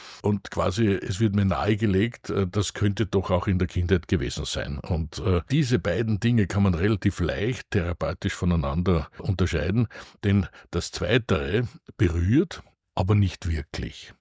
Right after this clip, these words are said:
sondern ist so etwas, sagt, ja, das ist eigentlich furchtbar, dass das wirklich so ist. Wenn's wirklich ein Trauma ist und man sich mit dieser Situation wieder auseinandersetzt,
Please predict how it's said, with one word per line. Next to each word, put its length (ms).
sondern 340
ist 160
so 80
etwas, 400
sagt, 260
ja, 180
das 300
ist 60
eigentlich 260
furchtbar, 400
dass 220
das 420
wirklich 320
so 100
ist. 120
Wenn's 260
wirklich 300
ein 120
Trauma 400
ist 360
und 180
man 160
sich 300
mit 200
dieser 160
Situation 560
wieder 180
auseinandersetzt, 540